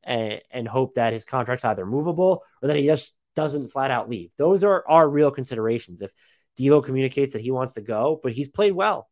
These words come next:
off of Anthony Edwards since they've kinda changed the structure of their offense a little bit. And Naz Reid, I think I might view him as the bigger flight risk just because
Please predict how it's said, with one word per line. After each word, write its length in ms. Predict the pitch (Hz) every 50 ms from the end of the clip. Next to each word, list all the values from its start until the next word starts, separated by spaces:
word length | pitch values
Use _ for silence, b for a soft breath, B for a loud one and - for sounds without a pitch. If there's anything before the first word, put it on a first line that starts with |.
| _
off 160 | - 120 123 113
of 100 | 117 127
Anthony 320 | 143 135 131 131 127 123
Edwards 340 | 127 139 127 113 92 90 -
since 100 | 110 104
they've 160 | - 104 -
kinda 220 | - 135 131 113
changed 300 | 101 - - 127 120 110
the 60 | 104 107
structure 360 | - - 123 117 - - 120
of 40 | 107
their 140 | 104 101
offense 380 | 110 120 120 - 123 104 95 -
a 40 | -
little 160 | 117 117 113
bit. 220 | 117 117 117 120 - _ _ _ _ _ _ _ _ _ _ _
And 380 | 147 147 139 135 131 123 123 - _ _
Naz 340 | - 127 139 147 165 165 135
Reid, 400 | 127 139 147 156 180 208 190 170 - _ _ _ _ _ _ _ -
I 120 | - 165
think 180 | 165 269 262 -
I 80 | 208
might 180 | 208 226 220 160
view 140 | 143 160 151
him 160 | 151 139 160
as 80 | 170
the 80 | - 175
bigger 260 | 160 180 180 175 180
flight 280 | 175 - 170 170 170 -
risk 200 | - 190 175 -
just 160 | - 143 -
because 400 | - 139 131 147 139 131 117 -